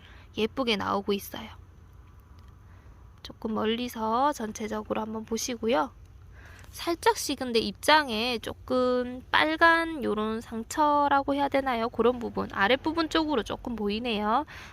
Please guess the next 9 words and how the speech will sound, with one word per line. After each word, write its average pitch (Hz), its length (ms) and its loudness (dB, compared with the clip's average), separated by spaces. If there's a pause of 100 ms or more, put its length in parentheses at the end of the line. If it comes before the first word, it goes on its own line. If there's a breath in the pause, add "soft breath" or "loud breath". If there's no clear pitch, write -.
(120)
그 214 100 2
점 226 300 2
참고하시고요. 269 1120 2 (320 loud breath)
자, 214 120 -8
이 208 120 -2
아이도 247 480 6
십만 330 460 2
원 226 160 0
드리겠습니다. 208 1080 -4